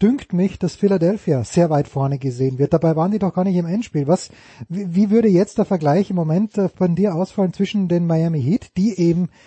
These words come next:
in den N B A Finals waren, und den Philadelphia seventy-sixers, von denen ich lese, dass sie mit Doc Rivers auch, ähm, eigentlich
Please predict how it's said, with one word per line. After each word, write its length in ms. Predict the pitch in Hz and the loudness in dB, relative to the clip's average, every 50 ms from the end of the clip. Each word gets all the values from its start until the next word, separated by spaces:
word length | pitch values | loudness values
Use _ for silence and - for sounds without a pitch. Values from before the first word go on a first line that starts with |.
| - 117 - | -18 -10 -4
in 120 | 175 165 | -2 0
den 100 | 175 170 | 0 0
N 160 | 170 160 175 | 0 0 0
B 140 | 180 175 170 | 2 2 2
A 40 | 160 | 0
Finals 420 | - - 147 151 160 165 139 131 | 0 0 0 0 0 -2 -4 -4
waren, 300 | 135 131 135 160 196 214 | -4 -2 -2 -2 -2 -4
und 400 | - - 208 214 247 269 - - | -4 0 0 0 0 0 0 -2
den 120 | 208 190 175 | -2 -2 -2
Philadelphia 540 | - 196 185 175 156 165 175 - - 190 | -2 -2 -2 0 2 0 0 0 0 -2
seventy-sixers, 760 | 170 - 180 165 165 165 156 - - 196 - - - 214 202 - | 0 0 0 -2 0 -2 -2 0 -2 -4 -2 -2 -2 -2 -2 -2
von 240 | - 180 165 160 | -2 -4 -2 0
denen 260 | 139 160 170 190 196 190 | 0 2 2 2 0 0
ich 200 | - 208 - - | -2 -4 -4 -2
lese, 460 | 180 156 147 151 170 170 208 233 214 - - _ - _ - - _ _ _ | 0 0 2 2 2 2 2 0 0 0 -4 _ -20 _ -20 -20 _ _ _
dass 300 | - 151 165 165 - - | 2 2 2 2 2 0
sie 260 | - 208 214 240 254 | 0 2 2 2 2
mit 480 | 233 208 185 170 156 175 - - - - | 0 -2 -2 -2 0 0 0 0 0 -2
Doc 140 | 156 147 - | 0 2 2
Rivers 320 | 147 156 175 208 196 - | 2 2 2 2 0 0
auch, 340 | 190 190 202 185 - - - | -2 -2 -2 -2 -4 -6 -10
ähm, 680 | 180 180 175 175 175 170 180 190 190 196 196 196 185 - | -8 -6 -6 -6 -6 -4 -4 -4 -2 -2 -4 -4 -6 -4
eigentlich 600 | - 170 160 175 202 208 190 208 185 - - - | -2 0 2 4 4 4 4 2 0 0 -4 -10